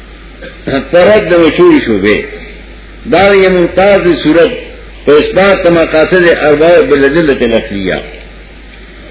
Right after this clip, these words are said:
او په هغه ممتاز د ذکر د واقعات ثلاثه تخفیفاً و ترغیباً.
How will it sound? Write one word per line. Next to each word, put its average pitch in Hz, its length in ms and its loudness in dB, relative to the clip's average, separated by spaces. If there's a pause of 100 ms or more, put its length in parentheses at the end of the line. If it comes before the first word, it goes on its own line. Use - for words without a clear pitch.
او 147 180 2
په 156 100 0
هغه 175 380 2
ممتاز 147 560 0
د 143 240 0 (120)
ذکر 165 220 0
د 139 80 -2
واقعات 139 520 0 (120)
ثلاثه 135 560 0 (340)
تخفیفاً 135 580 0
و 190 180 2
ترغیباً. 104 560 -2